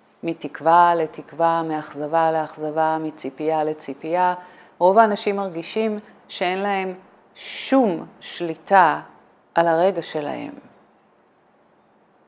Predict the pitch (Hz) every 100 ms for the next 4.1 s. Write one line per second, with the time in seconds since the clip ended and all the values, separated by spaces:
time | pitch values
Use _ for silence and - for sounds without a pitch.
0 | _ _ _ 160 160 165 165 170 196 202
1 | 185 175 180 165 175 185 - _ _ _
2 | _ _ _ _ _ _ _ - 170 175
3 | 180 180 165 165 156 156 170 165 165 143
4 | 147